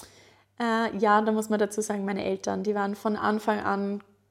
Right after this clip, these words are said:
ganz große Unterstützer, ganz große Fans. Und ich glaube, es ist auch wahnsinnig wichtig, dass du jemanden im Rücken hast, der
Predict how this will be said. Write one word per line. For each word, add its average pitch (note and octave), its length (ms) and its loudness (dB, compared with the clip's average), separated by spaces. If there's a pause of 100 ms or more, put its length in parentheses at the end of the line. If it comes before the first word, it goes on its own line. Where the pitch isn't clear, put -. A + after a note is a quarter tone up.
(220)
ganz G#3+ 300 4
große G#3+ 300 2
Unterstützer, G3+ 680 0
ganz G3+ 240 -2
große G3+ 320 0
Fans. G3+ 380 -2
Und G3+ 60 0
ich G#3 100 -2
glaube, F#3+ 180 2
es F#3+ 80 -6
ist F#3+ 100 -4
auch G3 120 0 (120)
wahnsinnig G#3 480 2
wichtig, G#3+ 380 -2
dass - 180 -4
du F#3+ 60 2
jemanden F#3+ 480 0 (420)
im A3 140 2
Rücken A3 400 2
hast, G3+ 340 0
der F#3+ 320 4